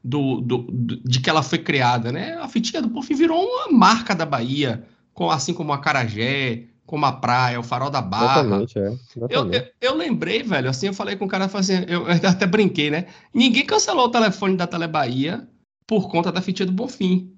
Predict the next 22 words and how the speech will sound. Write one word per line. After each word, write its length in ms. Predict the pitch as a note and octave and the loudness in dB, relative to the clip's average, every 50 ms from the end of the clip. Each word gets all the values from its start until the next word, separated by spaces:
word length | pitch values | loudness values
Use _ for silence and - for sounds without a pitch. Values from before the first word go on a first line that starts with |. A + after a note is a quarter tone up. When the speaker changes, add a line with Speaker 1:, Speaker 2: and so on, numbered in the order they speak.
| _ _ | _ _
Speaker 1:
porque 240 | - G#3+ - G#3+ F#3+ | -2 0 2 2 2
tinha 180 | F#3+ - C4 | 2 0 -2
uma, 200 | E4+ D#4+ C4 F3 - - | 0 0 -2 -4 -4 -4
uma 120 | E3+ E3 | -4 -2
propaganda 560 | D#3+ - D#3+ - - C#3+ C3 B2 C3 C3 C3 B2+ | -2 -2 -2 0 0 0 0 0 -2 -2 -2 -2
da 100 | B2+ B2+ | -2 -2
Telebahia 340 | C3 B2+ B2 A#2 B2 B2 | -2 -2 -2 -2 -2 -2
da 60 | B2+ B2+ | 0 0
década 240 | C3+ C3 B2+ C#3+ | 0 0 0 0
de 80 | C3+ C3 | 2 2
oitenta, 380 | B2+ A#2 A#2+ B2+ C#3+ D#3+ D#3 C#3 | 2 2 2 0 0 0 0 -2
que 60 | C3 | -4
eu 60 | C#3 | -2
era 120 | D#3 E3+ D#3 | -2 0 0
muito 500 | C#3+ D#3 D3+ D3+ D#3 F3 G#3 A#3 A3+ F#3 | 0 0 2 4 6 6 6 4 2 -2
criança, 380 | - D3 C#3 C#3+ D3+ D3 - | -4 -4 -2 -2 -4 -4 -2
mas 160 | D3 C#3 C#3+ C#3+ | -4 -2 -2 0
eu 80 | C3+ | 0
lembro 280 | C3+ C3+ C#3 C3+ C3 A#2 | 0 0 0 0 0 0
disso, 460 | A#2 C3+ D#3+ G3 A3+ A3+ - - F#3 - - - - - - - - _ _ _ _ _ _ _ - | 0 2 2 2 2 0 -2 -4 -10 -12 -14 -20 -20 -20 -20 -20 -20 _ _ _ _ _ _ _ -6
que 280 | - A#3+ C4+ E4 F#4+ | 0 2 2 2 2
falava, 800 | F#4+ - A#4 B4+ G4+ C#4+ C4+ D#4 - D4+ B3+ G#3 D#3 C#3+ D3+ D#3+ | 2 0 0 2 2 2 2 2 0 0 0 0 0 -2 -4 -10